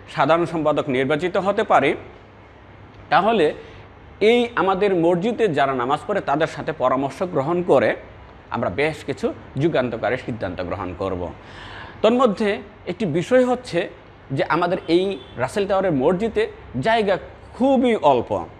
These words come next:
এই অল্প জায়গাতে আমাদের মুসল্লিদের প্রায়শই কষ্ট করতে হয়। আমা-, আমরা যদি, আমি যদি নির্বাচিত হতে পারি তাহলে আমাদের যে পার্শ্ববর্তী রুম আছে হয়তো সেটাকে একীভূত করে এই মসজিদকে সম্প্রসারণ করা যেতে পারে,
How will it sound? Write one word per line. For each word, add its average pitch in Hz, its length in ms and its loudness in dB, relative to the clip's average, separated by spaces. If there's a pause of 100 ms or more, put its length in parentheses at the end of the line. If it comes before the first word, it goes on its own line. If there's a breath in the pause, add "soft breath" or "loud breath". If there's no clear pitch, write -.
(160)
এই 127 220 0
অল্প 202 300 4
জায়গাতে 147 640 0 (200)
আমাদের 127 380 0
মুসল্লিদের 165 560 -2
প্রায়শই 196 540 0
কষ্ট - 260 -6
করতে - 300 -4
হয়। 98 340 -2 (560 loud breath)
আমা-, 107 340 0 (140)
আমরা 104 260 -2
যদি, 104 380 -4
আমি 113 160 -2
যদি 107 180 -2
নির্বাচিত 123 460 -2
হতে 190 240 -4
পারি 196 280 0 (300 loud breath)
তাহলে 196 240 0
আমাদের 196 200 0
যে 185 80 -2
পার্শ্ববর্তী 180 580 -2
রুম 160 260 2
আছে 196 280 -2 (280 loud breath)
হয়তো 202 200 2
সেটাকে 196 400 -2
একীভূত 190 440 2
করে 214 380 2 (380 loud breath)
এই 185 100 6
মসজিদকে 190 420 0
সম্প্রসারণ 185 500 -2
করা 196 200 4
যেতে 190 200 -2
পারে, 208 200 -2